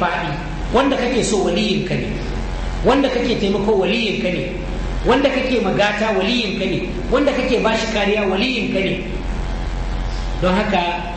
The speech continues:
samun wannan gatanci ga kafirai ko samar da shi ga kafirai alama ce babba ta cewa mutum munafiki ne. Masala ce min dunil mu'minin, sai ka sun bar mummunai. Da haka duk lokacin da aka ɗaga tuta biyu,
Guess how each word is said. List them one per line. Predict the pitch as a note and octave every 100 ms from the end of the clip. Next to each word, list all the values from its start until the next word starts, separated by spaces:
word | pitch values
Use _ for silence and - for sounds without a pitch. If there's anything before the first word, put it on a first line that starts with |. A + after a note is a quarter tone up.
| - - - - - - -
samun | - A#3 C#4 C4+ A3+
wannan | A#3 A3 F3+
gatanci | F#3+ G3 A3 A3 G#3+ D#3 F3
ga | E3+
kafirai | F#3 F3+ G3+ A#3 A#3
ko | A3+
samar | A3+ A#3+ B3
da |
shi | G#3 G#3
ga | G3
kafirai | F#3 E3 G3+ B3 G3+ - - - - - - - -
alama | E3 G3 F#3 D#3+
ce | F#3+
babba | F#3 D#3+ G3 G3
ta | G3 -
cewa | F3+ F3
mutum | D#3 E3+ D#3
munafiki | C#3 C3+ C#3+ C3+ G#2+
ne. | C3 - - - - - - - - - - - - - - E3+
Masala | F#3+ G3 G3 -
ce | F3
min | E3+
dunil | G3+ G3 F3+
mu'minin, | F#3+ E3+ E3
sai | - A3
ka | G3
sun | - A3+
bar | A#3
mummunai. | A3 F3+ E3 E3+ E3 - - - - - - - - - F3+
Da |
haka | A3 G#3
duk | B3+ D#4
lokacin | D#4 - B3+
da | B3
aka | A#3 A3 A3+
ɗaga | A3 -
tuta | A3 G3+ E3 D3+
biyu, | F#3 F3